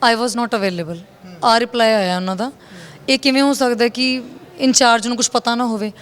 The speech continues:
ਤੇ ਜੂਨੀਅਰ ਸਟਾਫ ਐਟ ਥਰਡ ਡਿਗਰੀ ਟਾਰਚਰ ਕਰ ਰਿਹਾ? ਇਹ ਸਭ ਝੂਠ ਹੈ, ਇਹ ਵੀ ਵਿੱਚ ਇਨਵੋਲਵਡ ਹੈ, ਹੋਰ ਪਤਾ ਨਹੀਂ ਕਿੰਨੇ ਲੋਕ ਇਨਵੋਲਵ ਹੋਣਗੇ। ਬਸ ਅਸੀਂ ਇਸ ਤਹਿ ਤੱਕ ਤਾਂ ਅਸੀਂ ਕੋਸ਼ਿਸ਼ ਕਰ ਰਹੇ ਹਾਂ ਜਾਣ ਦੀ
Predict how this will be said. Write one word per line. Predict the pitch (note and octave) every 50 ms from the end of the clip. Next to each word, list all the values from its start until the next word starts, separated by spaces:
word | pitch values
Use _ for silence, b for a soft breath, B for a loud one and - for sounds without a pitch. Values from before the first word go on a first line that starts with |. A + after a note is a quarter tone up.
| B B B -
ਤੇ | C4
ਜੂਨੀਅਰ | A3 G#3+ A#3+ A#3 A3+ A#3
ਸਟਾਫ | A3+ - - A#3+ G#3+
ਐਟ | A3 G#3 G#3+ A#3+ B3 A#3+ - B3+ -
ਥਰਡ | - A3+ G#3 G3+
ਡਿਗਰੀ | G#3+ G3+ A3 A3 A3+
ਟਾਰਚਰ | G#3+ - B3 A3+ G3+ - - A3
ਕਰ | G#3 A3 G3+ F#3+
ਰਿਹਾ? | F#3+ G#3 G#3+ G#3 - - - - F3+ E3+ D#3 C#3+ B B B B B B -
ਇਹ | B3+
ਸਭ | A3+ - B3 A3
ਝੂਠ | - - A#3 A3 G#3+ -
ਹੈ, | G#3 A3 A#3+ C4 C#4 C#4+ C#4+
ਇਹ | C4+ A#3 A3+ A3+
ਵੀ | G#3+ B3 A#3
ਵਿੱਚ | A#3 - - -
ਇਨਵੋਲਵਡ | B3+ A#3+ A#3 G#3+ G#3 G#3 G#3 G#3 G#3 G#3
ਹੈ, | A3 A#3+ B3 B B B B B B B B -
ਹੋਰ | B3+ C4 C#4
ਪਤਾ | - C4+ G#3+ B3+
ਨਹੀਂ | C4+ C4+
ਕਿੰਨੇ | C#4 B3+ B3 B3
ਲੋਕ | B3+ B3 A#3
ਇਨਵੋਲਵ | A#3+ A#3+ A#3 A3 G#3 G#3 G3+
ਹੋਣਗੇ। | F#3+ G#3 G3+ G3 G3 F3+ F#3 F3 - B B B B B -
ਬਸ | A#3+ B3 G#3+ B3+
ਅਸੀਂ | A#3 - C4 C4+ C4+ C4+ -
ਇਸ | - - B3 A#3 - - - - - - A3 -
ਤਹਿ | B3+ A#3+ A#3+
ਤੱਕ | A#3+ C4 C4 -
ਤਾਂ | - C#4
ਅਸੀਂ | C4 C4 C4 C4
ਕੋਸ਼ਿਸ਼ | B3 - B3+ A#3 F#3+ B3 A#3+ -
ਕਰ | - A#3 A3+
ਰਹੇ | A3 A3+ A3
ਹਾਂ | A3 A3
ਜਾਣ | G3 G#3 G3+ G3 G3
ਦੀ | G3+ F#3 G#3+ A3